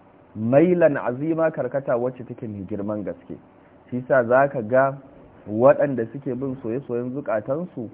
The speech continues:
kullum babu abin da yake damunsu irin addini. Ya za a yi a rushe addinin nan, ya za a yi a ka tarnaƙi a cikin addinin nan, ya za a yi a muzanta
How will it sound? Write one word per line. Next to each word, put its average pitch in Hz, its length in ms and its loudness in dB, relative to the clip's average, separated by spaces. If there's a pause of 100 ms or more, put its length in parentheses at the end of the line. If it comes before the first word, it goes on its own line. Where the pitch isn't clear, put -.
(160)
kullum 170 520 -2 (380)
babu 143 380 8
abin 131 300 -2
da 127 60 -2
yake 135 300 -4
damunsu 120 600 2
irin 107 260 -6
addini. 92 460 -8 (520)
Ya 110 220 4
za 107 160 4
a 151 80 6
yi 113 140 2
a 104 80 0
rushe 131 500 -2
addinin 127 540 -4
nan, 135 180 -6 (140)
ya 104 200 -2
za 127 120 2
a 131 60 2
yi 117 60 0
a 117 40 -2
ka 127 180 -2
tarnaƙi 127 560 -6
a 117 60 -4
cikin 135 180 -12
addinin 123 400 -8
nan, 127 140 -6
ya 110 160 -2
za 131 100 0
a 143 80 0
yi 85 100 -2
a 82 60 -2
muzanta 139 580 0